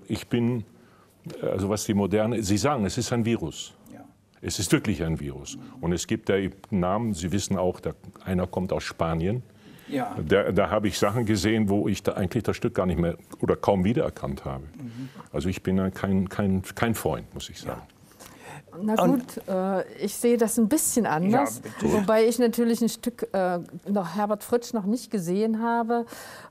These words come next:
Speaker 3: Ähm, ich würde erst dazu gerne was sagen, wenn ich was gesehen hätte.
Speaker 2: Mhm.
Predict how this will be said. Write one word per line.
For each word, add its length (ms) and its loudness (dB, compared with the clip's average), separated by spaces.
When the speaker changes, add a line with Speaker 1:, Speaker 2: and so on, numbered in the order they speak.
Speaker 3:
Ähm, 680 4
ich 180 -2
würde 180 4
erst 280 0
dazu 220 -4
gerne 280 0
was 180 -2
sagen, 340 0
wenn 160 2
ich 300 -4
was 240 -4
gesehen 380 0
hätte. 300 0
Speaker 2:
Mhm. 40 -6